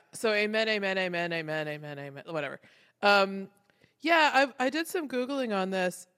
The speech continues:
<clears throat> and I can't remember, there was another issue we were talking about this season, this winter, where, like, I Googled it and I was like, "Bruh, okay,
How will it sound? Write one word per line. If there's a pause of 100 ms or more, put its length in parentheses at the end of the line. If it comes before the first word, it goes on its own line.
(100)
<clears throat>
and
I
can't
remember,
there
was
another
issue
we
were
talking
about (680)
this (380)
season,
this
winter, (400)
where,
like,
I
Googled
it
and
I
was
like,
"Bruh, (480)
okay,